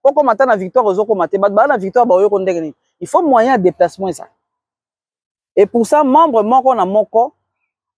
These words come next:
il faut aza na bolingo ya kotia ba cotisation. Cotisation, c'est très important. Toza na leader na biso numéro un, monsieur Jossard Tambwe. Mais ye moko akokelo kote. Même si aza na bolingo ke a financer, a financer,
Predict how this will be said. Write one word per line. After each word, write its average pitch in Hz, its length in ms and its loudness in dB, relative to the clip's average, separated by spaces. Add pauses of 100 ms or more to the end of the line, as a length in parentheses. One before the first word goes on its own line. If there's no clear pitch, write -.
(180)
il 190 120 -6
faut 302 240 2
aza 226 260 2
na 185 140 0
bolingo 175 420 -2
ya 170 180 0
kotia 190 300 -2
ba 190 140 0
cotisation. 156 760 -4 (2250)
Cotisation, 226 580 2
c'est 254 120 2
très 247 260 0
important. 160 480 -2 (280)
Toza 233 220 4
na 294 80 2
leader 220 360 2
na 202 100 -2
biso 220 360 -2
numéro 175 380 -2
un, 202 140 -2
monsieur 170 260 -8
Jossard 165 400 -4
Tambwe. 156 260 -4
Mais 233 160 0
ye 311 100 4
moko 294 240 4
akokelo 196 420 0
kote. 202 280 -8 (2250)
Même 269 280 4
si - 100 -2
aza 269 200 4
na 262 120 2
bolingo 196 420 0
ke - 80 -2
a 214 140 4
financer, 190 500 -2
a 226 100 4
financer, 180 540 -2